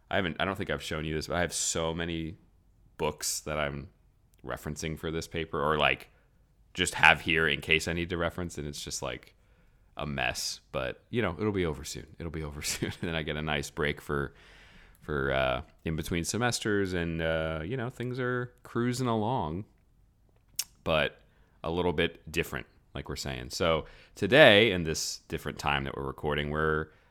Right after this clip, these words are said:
um, gonna be talking about something that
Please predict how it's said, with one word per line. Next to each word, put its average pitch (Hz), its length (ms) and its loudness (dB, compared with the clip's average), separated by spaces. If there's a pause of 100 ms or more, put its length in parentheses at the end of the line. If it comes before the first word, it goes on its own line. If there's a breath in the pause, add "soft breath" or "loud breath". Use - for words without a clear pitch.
(180 soft breath)
um, 76 500 2
gonna 110 160 0
be 135 100 0
talking 98 420 4
about 78 520 6 (1080)
something 143 320 4
that 101 160 6